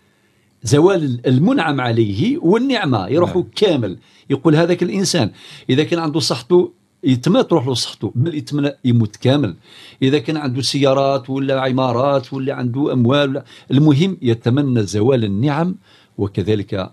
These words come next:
Speaker 1: المنعم عليهم، وهذه في الحقيقة أخطر أنواع الحسد.
Speaker 2: نعم.
Speaker 1: أسباب الحسد كثيرة،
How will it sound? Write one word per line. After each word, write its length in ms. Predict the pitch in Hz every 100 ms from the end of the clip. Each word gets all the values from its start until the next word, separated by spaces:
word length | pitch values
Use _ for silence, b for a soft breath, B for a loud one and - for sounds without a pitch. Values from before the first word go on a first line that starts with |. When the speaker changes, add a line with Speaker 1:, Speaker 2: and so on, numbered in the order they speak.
| -
Speaker 1:
المنعم 520 | 92 95 101 87 104
عليهم، 460 | 90 98 101 101 120 B B -
وهذه 280 | 101 101
في 100 | 101
الحقيقة 480 | 110 - - - 113
أخطر 360 | 120 - 98 -
أنواع 360 | 95 98 95 -
الحسد. 380 | 117 95 - 113
Speaker 2:
نعم. 180 | 104 90 85 B B -
Speaker 1:
أسباب 320 | 139 196 175
الحسد 340 | 139 170 175
كثيرة، 400 | 139 123 101 85